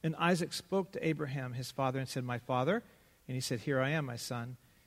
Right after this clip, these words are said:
And he said, "Behold the fire and the wood, but where is the lamb for the burnt offering?" And Abraham said, "God will provide for himself a lamb for the burnt offering, my son." So the two of them walked on together.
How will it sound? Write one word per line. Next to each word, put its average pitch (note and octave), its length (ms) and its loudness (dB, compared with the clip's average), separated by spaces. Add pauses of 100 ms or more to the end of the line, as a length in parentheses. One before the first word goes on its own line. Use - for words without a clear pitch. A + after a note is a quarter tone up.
(100)
And C3 100 -4
he B2+ 60 -2
said, C3+ 240 0
"Behold F#3 500 2
the D#3 80 0
fire F3 420 2
and D3+ 160 -4
the D3 60 2
wood, C#3+ 380 0
but C#3+ 120 -2
where D3 240 2
is D#3 120 0
the D3+ 100 0
lamb C#3 540 0 (320)
for C#3 80 -4
the B2+ 80 -2
burnt C3+ 320 -2
offering?" B2+ 480 -8 (1700)
And C#3 120 0
Abraham F3 360 2
said, D3+ 380 0 (320)
"God D#3+ 340 2
will D3+ 120 -4
provide C#3 440 0
for C#3+ 120 -8
himself C3 520 -2 (120)
a C3+ 80 -2
lamb B2+ 340 -2
for B2 140 -6
the A#2 80 -6
burnt A#2 200 -4
offering, A#2+ 300 -6
my A2+ 140 -8
son." A2+ 440 -12 (360)
So - 160 -6
the A#2+ 100 -6
two D3+ 240 -4
of C#3+ 60 -2
them D3 160 -2
walked B2+ 260 -4
on B2 380 -6
together. G#2+ 580 -8